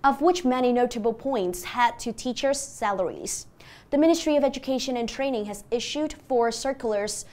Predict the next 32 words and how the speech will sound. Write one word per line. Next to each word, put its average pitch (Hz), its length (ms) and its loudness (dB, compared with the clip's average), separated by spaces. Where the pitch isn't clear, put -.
stipulating 233 760 0
the 208 140 -6
appointment 196 680 -4
and 190 200 -8
grading 202 340 -4
of 190 160 -10
teacher 208 360 -8
staff 185 360 -2
in 190 100 -8
high 208 220 -6
schools, 330 400 -2
junior 339 280 6
high 220 180 -2
schools, 226 420 -6
primary 240 300 0
schools, 233 460 -4
and 196 100 -8
public 202 320 -8
preschools. - 680 -8
In 277 100 6
addition, 226 580 0
from 220 380 -4
March 240 440 -4
twentieth, 240 640 -8
teachers 330 520 6
of 220 200 0
all 269 340 6
levels 190 520 0
will 220 120 2
not 214 220 -2
be 214 200 -2
required 202 540 -2